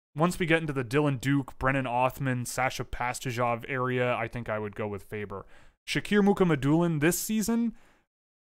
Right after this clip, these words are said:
maybe, like, in the third or fourth round, like, in the, in this kind of range. We'll s-, we'll say that and move on. Uh, Twitch.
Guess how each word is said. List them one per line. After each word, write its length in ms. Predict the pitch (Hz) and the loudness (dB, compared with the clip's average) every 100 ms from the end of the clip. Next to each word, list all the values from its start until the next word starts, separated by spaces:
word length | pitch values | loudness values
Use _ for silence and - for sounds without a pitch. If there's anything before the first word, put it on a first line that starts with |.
| _ 156 | _ -8
maybe, 800 | 147 170 190 196 180 190 180 143 | -2 0 2 2 2 2 2 2
like, 640 | 131 123 113 - - - _ _ _ _ _ _ _ _ _ _ _ _ _ | 2 2 -4 -10 -18 -20 _ _ _ _ _ _ _ _ _ _ _ _ _
in 180 | 175 139 | 0 0
the 120 | 123 - - - _ - | 0 -4 -16 -20 _ -4
third 320 | 143 143 160 | 2 4 4
or 140 | 135 107 | 2 -2
fourth 520 | - 135 143 139 - | -6 -2 0 0 -4
round, 720 | 117 120 139 143 151 160 160 - 131 | -4 -2 2 0 0 -4 -10 -12 -4
like, 220 | 110 135 | -4 -2
in 160 | 143 | -4
the, 280 | 123 107 98 _ _ _ - | -4 -6 -8 _ _ _ -14
in 160 | 110 | -10
this 220 | 107 160 - | -2 -2 0
kind 280 | 165 165 | 0 2
of 120 | 165 151 | 2 2
range. 580 | 165 170 165 160 - - - _ _ _ _ _ _ _ _ - | 2 0 -2 -4 -10 -16 -20 _ _ _ _ _ _ _ _ -8
We'll 80 | 113 | -6
s-, 180 | - | -2
we'll 100 | 135 | -2
say 220 | 120 165 139 | 2 4 4
that 220 | 120 101 | 2 -2
and 100 | 104 | -6
move 160 | 104 | -6
on. 280 | 101 95 92 - - _ _ | -4 -4 -6 -14 -20 _ _
Uh, 220 | 131 131 | -4 -4
Twitch. 520 | 131 - 180 - - | -4 0 0 0 -10